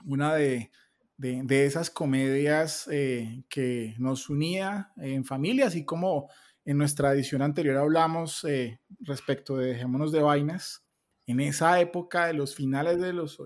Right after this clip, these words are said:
finales de los ochentas, principios de los noventas, y con esta canción,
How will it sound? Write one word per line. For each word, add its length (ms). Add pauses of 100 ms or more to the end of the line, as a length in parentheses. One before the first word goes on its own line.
(100)
finales 320
de 80
los 160
ochentas, 600
principios 520
de 80
los 100
noventas, 800 (200)
y 180
con 200
esta 680
canción, 800